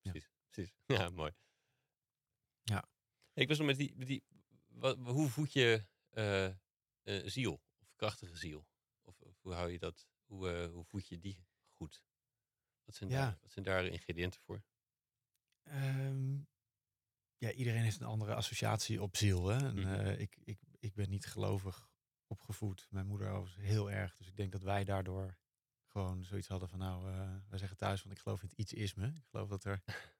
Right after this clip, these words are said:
Speaker 1: meer is dan we kunnen waarnemen, maar hoe dan? Eh, dus ja, hoe, hoe ziel gevoed kan worden. In mijn ogen gaat het heel erg over van waar je, waar je, eh, interesse in hebt.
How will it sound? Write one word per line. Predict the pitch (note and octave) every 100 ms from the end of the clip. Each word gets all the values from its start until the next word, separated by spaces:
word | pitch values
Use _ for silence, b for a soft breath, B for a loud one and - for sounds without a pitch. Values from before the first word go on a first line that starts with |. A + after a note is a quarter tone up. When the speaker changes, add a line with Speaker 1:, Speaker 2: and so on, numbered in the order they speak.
| _
Speaker 1:
meer | G#2 A2 G#2+
is | G#2 F#2+
dan | G2+
we | G2
kunnen | G2+ G2+
waarnemen, | A2 A2 G#2 G#2 G#2
maar | G2 F#2+ F#2+ - _ _ _ _
hoe | G2+ G#2
dan? | G2 F#2+ F#2 - _
Eh, | G#2 F#2+ F#2+ F2+ b b b b b b b b b
dus | - G#2+ - - _ _ _
ja, | A2 A2
hoe, | G#2+ A2 - _ _
hoe | - G#2+ G#2+
ziel | G2 A2+ C#3 B2+ A2 G#2+ - _ _ _ _ _
gevoed | - A2 C#3
kan | - G2+
worden. | G2 G2+
In | A2+
mijn | A#2+ C#3+
ogen | A2 G#2+ -
gaat | A#2+ A#2
het | G#2+
heel | C3 C3
erg | A2+ -
over | A2+ G2+ G#2
van | - G#2+ G#2+ G#2
waar | G#2+ G#2+ G#2+
je, | G#2 G#2 G#2 G#2 G2 _ _ _ _ _ _ _ _
waar | - G#2 G2+
je, | G2+ G2+ G2 F#2 _ _ _ _ _ _
eh, | - G2+ F#2+ -
interesse | G2+ G#2+ C3+ D#3
in | C#3
hebt. | C#3+ G3+